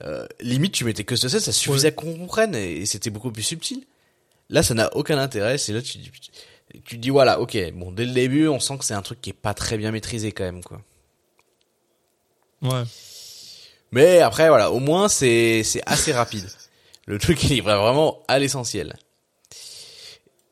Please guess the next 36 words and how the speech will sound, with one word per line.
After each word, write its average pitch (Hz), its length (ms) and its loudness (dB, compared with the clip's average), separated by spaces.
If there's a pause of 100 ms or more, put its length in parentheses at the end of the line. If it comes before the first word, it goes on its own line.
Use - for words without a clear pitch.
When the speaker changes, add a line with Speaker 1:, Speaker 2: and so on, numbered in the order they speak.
(540)
Speaker 2:
Ouais, 135 240 -2
voilà. 127 320 -2
Et 117 40 -4
donc, 127 240 -4
ils 127 80 -2
arrivent 135 360 -2
dans 131 200 -2
cette - 240 -6
nouvelle, 135 500 -2
euh, 127 180 -2
dans 123 220 -4
ce 143 120 -4
petit - 320 -6
patelin 139 460 -4
où 127 80 -6
il 120 60 -6
y - 20 -2
a 113 40 -4
personne. 135 600 -4 (460)
Et 123 60 -4
en 127 80 0
gros, 160 380 -2
on 117 80 -4
apprend 120 320 -2
qu'ils 131 180 -6
viennent 123 160 -2
d'acheter 123 340 -2
un 127 140 -2
motel, 127 560 -4
euh, 110 220 -4 (540)
euh, 110 460 -2 (1300)
à 131 120 -2
un 127 180 -2
gars 139 440 -2
qui, 139 440 -4
euh, « 120 220 -4